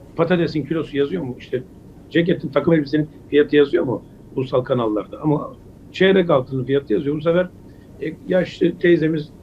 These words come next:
e, ablamız görüyor oradaki fiyat şeyini. E, geliyor, "Televizyonda böyle gördük oğlum.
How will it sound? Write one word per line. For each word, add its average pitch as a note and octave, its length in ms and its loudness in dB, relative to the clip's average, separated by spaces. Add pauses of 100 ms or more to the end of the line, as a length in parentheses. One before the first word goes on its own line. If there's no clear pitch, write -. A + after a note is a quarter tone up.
(120)
e, D3 240 0
ablamız C#3+ 480 -4
görüyor D#3 360 2
oradaki A#2 280 -8
fiyat A#2+ 260 -2 (260)
şeyini. C#3 420 -2 (260)
E, D3 40 -6
geliyor, E3 300 0
"Televizyonda E3+ 560 0
böyle F#3 180 0
gördük C3 360 -4
oğlum. E3 200 -6